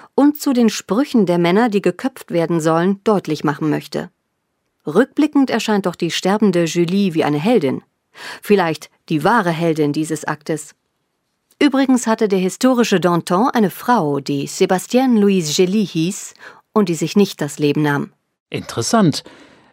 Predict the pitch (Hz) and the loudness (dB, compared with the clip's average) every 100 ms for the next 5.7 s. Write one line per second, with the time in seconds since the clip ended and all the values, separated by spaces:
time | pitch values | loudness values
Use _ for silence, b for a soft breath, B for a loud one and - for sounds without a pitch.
0 | B 110 117 131 107 156 185 147 135 127 | B -2 0 0 0 0 0 0 -2 -2
1 | 120 - 107 104 - 240 233 127 B B | -4 -4 -6 -6 -6 -2 -2 -4 B B
2 | B B B 165 - 151 139 147 143 - | B B B -6 -4 -2 -2 -2 -2 -2
3 | 123 - 113 127 240 - - 151 131 127 | -2 -2 -6 -6 -6 -6 -6 -4 -2 -2
4 | - 110 180 - 214 208 - 175 120 143 | -2 -4 -4 -2 -2 -2 -2 -4 -2 -2
5 | 156 185 208 - 170 127 | -2 -6 -4 2 4 2